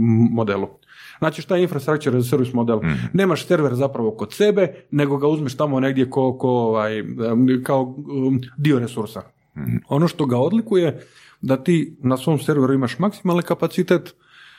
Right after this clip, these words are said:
Speaker 1: zapravo u cloudu, ovisno o potrebama, možeš u datom trenutku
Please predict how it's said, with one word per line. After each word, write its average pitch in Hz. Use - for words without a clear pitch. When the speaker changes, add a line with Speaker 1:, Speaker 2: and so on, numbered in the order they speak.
Speaker 1:
zapravo 147
u 123
cloudu, 143
ovisno 143
o 123
potrebama, 135
možeš 143
u 127
datom 151
trenutku 123